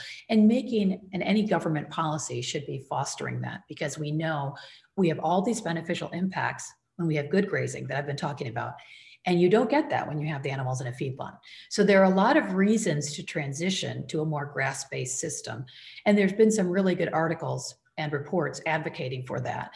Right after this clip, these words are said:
People that are, like me, advocates of livestock and the value of livestock in the food system, but really believe that we should have more and more grazing of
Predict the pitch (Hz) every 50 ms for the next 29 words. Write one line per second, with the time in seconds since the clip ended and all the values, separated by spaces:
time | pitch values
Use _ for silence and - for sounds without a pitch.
0 | - - - - - - - 190 214 220 208 208 185 180 190 165 156 151 143 -
1 | - 165 165 143 143 170 202 202 156 143 143 - - 175 175 170 165 180 180 -
2 | 160 131 127 - - 151 143 131 - - - 151 151 180 190 185 - 147 127 131
3 | 131 127 - 165 151 135 135 135 139 131 135 180 208 196 170 147 127 131 - 131
4 | 123 127 - 131 120 - 139 127 123 - 202 202 196 160 143 - 127 117 123 -
5 | - - - - - _ _ _ - 165 160 - - 160 165 185 208 226 233 208
6 | - 160 151 147 143 143 139 139 - 139 135 147 147 143 - - - 143 160 139
7 | 139 131 - - - _ _ _ 185 170 165 165 151 147 139 143 139 135 127 123
8 | 127 127 - - _ _ _ - - 147 147 156 143 - - 131 123 123 - 127